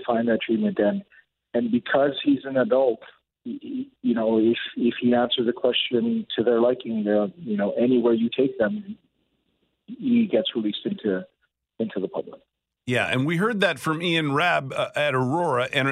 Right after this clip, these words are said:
Speaker 2: and Aurora, i-, you know, Aurora's not an inexpensive place to go to deal with treatment. But,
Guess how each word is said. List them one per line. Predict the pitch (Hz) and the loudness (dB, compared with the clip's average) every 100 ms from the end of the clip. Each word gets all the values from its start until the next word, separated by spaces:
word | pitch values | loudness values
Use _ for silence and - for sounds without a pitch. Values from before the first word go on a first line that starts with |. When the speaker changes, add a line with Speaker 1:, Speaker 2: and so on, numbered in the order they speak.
| - | 0
Speaker 2:
and | 139 | 0
Aurora, | 135 135 175 202 160 | 2 2 2 2 0
i-, | 160 160 156 | 0 -2 -2
you | 175 | 0
know, | 139 143 147 | 0 0 0
Aurora's | 139 143 202 202 151 | 0 2 2 0 -2
not | 123 156 170 185 | -2 0 0 2
an | 147 160 | 0 0
inexpensive | 175 165 127 - 170 170 156 151 110 | -2 -2 -6 -4 -2 0 0 -2 -2
place | 151 147 135 | 0 0 -2
to | - | -4
go | 127 143 151 135 | -4 0 0 -2
to | 123 | -2
deal | 123 113 139 135 | -4 0 0 0
with | 127 - | -2 -4
treatment. | - 202 170 123 | -4 -2 -2 -2
But, | 104 127 | 0 -2